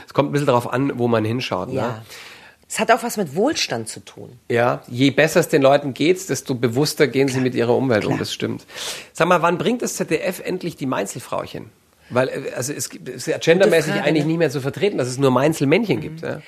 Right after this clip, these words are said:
Speaker 1: Weil eine Schlumpfine gibt's ja auch seit hundert Jahren.
Speaker 2: Gute Frage, oder? Also
Speaker 1: Ja.
Speaker 2: Anton, Berti, Conny, Det, Edi und Fritzchen sind alles sechs Jungs.
Speaker 1: Ja.
Speaker 2: Zumindest, also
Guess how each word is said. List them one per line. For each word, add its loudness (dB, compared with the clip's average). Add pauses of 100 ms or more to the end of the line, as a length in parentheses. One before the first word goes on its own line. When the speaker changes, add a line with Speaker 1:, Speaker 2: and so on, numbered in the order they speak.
Speaker 1:
Weil 2
eine 2
Schlumpfine 0
gibt's 2
ja 6
auch 6
seit 4
hundert 2
Jahren. -6 (120)
Speaker 2:
Gute -4
Frage, -4
oder? 0
Also 4
Speaker 1:
Ja. 6 (100)
Speaker 2:
Anton, 0
Berti, 2 (100)
Conny, 0
Det, 0 (280)
Edi 6
und 0
Fritzchen -2
sind -4
alles 0
sechs -4
Jungs. -4 (260)
Speaker 1:
Ja. 4
Speaker 2:
Zumindest, 4
also 2